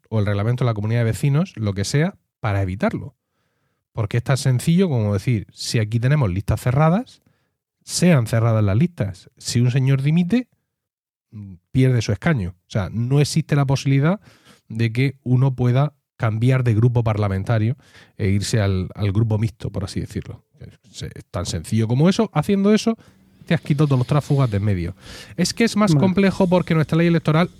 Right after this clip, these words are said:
Speaker 1: vale, sí, sí, digo, refórmese la ley electoral en ese sentido, ¿no? Porque además, eh, quiero decir, si van todos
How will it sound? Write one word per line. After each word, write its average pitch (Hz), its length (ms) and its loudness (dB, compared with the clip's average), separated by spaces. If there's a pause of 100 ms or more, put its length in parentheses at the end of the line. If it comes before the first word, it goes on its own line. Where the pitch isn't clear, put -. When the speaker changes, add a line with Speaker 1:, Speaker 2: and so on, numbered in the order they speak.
(240)
Speaker 1:
vale, 113 200 0
sí, 156 220 0
sí, 113 160 -2
digo, 117 380 2
refórmese 151 640 2
la 147 80 4
ley 143 160 4
electoral 131 500 2
en 120 140 0
ese 113 160 -2
sentido, 117 400 0
¿no? 202 120 -2 (800)
Porque 123 240 0
además, 117 420 0
eh, 92 560 -4 (720)
quiero 139 160 2
decir, 131 140 2
si - 160 0
van 147 200 4
todos 190 380 4